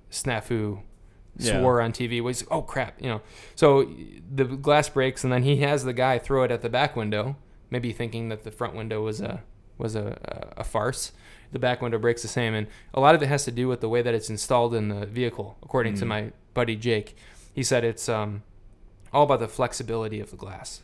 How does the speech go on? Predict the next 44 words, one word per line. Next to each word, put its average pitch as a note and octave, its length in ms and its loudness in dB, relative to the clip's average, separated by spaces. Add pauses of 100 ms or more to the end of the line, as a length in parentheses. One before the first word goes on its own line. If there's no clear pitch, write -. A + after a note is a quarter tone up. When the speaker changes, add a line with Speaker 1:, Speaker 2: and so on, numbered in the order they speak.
(160)
Speaker 3:
Mm-hmm. G#2+ 200 -4
Speaker 1:
So C3+ 100 2
when C#3 100 4
it's C3+ 120 0
held F3+ 160 4
into B2 240 2
just, A2+ 320 -6
if A#2+ 120 -12
you C3+ 60 2
have A#2 80 0
a A2 80 -2
vise A#2 300 0
on A2+ 100 -2
the G#2 100 -4
left, B2+ 380 -2
the A2+ 80 -6
right, A2+ 340 -2 (400)
the A#2 60 -12
front, B2 260 -2
and A2+ 120 -4
the A2 100 -4
rear, A2+ 380 -2 (300)
Speaker 3:
Yeah. F#2 220 -8
Speaker 1:
it's B2+ 160 -8
gonna A#2 200 -4
bend A#2 380 -4
quite A#2 180 -2
a G#2 40 -4
bit. B2 360 -4
Speaker 3:
Right. G2 320 -10
Speaker 1:
When B2+ 120 -2
it's A#2+ 200 -6
completely C3+ 760 -4
encapsulated A2+ 500 -4
into G#2+ 340 -4
a, G2+ 120 -6 (200)
a A#2 60 -12
vehicle, A#2 580 -6
it - 240 -6 (340)
doesn't A#2+ 220 2
have A2+ 180 -2
nearly C#3 420 2
the A2+ 140 -2
flexibility, B2+ 720 -2